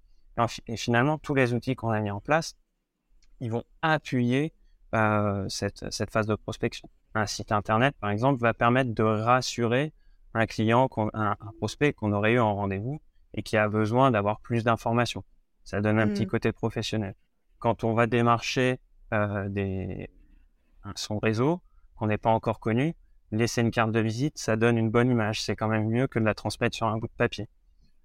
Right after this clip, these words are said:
Speaker 1: Euh, avoir une brochure, quand on va avoir un,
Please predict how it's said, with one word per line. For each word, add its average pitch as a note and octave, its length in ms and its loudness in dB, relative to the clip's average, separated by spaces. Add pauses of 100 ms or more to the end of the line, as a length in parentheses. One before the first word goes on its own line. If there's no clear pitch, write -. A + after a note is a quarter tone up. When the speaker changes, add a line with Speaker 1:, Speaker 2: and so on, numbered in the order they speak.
(120)
Speaker 1:
Euh, G2 80 -4 (140)
avoir A#2+ 360 4
une A#2 140 2
brochure, C#3 540 0
quand A2 220 -4
on A2 60 -2
va G#2+ 120 2
avoir A2+ 240 2
un, G#2+ 180 -2